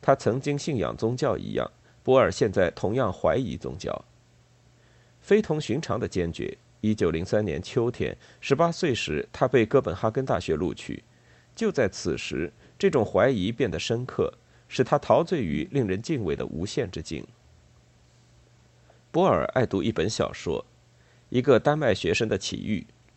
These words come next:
小说的作者是波尔马丁·莫勒。莫勒在一八二四年把它作为读物向哥本哈根大学学生会推荐，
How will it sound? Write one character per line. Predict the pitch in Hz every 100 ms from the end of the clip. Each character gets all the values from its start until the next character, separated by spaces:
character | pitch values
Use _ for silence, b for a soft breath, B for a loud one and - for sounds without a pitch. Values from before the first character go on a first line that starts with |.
| _ b b b
小 | - 135 123
说 | 175
的 | 170
作 | 131 170 101
者 | - 60 50
是 | - - 110 101 -
波 | 143 139
尔 | 113
马 | 113 85 -
丁· | 107 104 110 -
莫 | 147 104
勒。 | 104 90 - - _ _ _ _ b b b b
莫 | 170 175
勒 | 160 139
在 | 160 143 113
一 | 143
八 | 151 143
二 | - 143
四 | - 170
年 | 104 60 60 - -
把 | 123
它 | 127
作 | 160 151
为 | 123
读 | 131 90
物 | 123 131 -
向 | - 120
哥 | 110 90
本 | 90
哈 | 90 104
根 | 104 113
大 | 135
学 | 95 92
学 | 92 90
生 | -
会 | 127 104
推 | - 85
荐， | - 82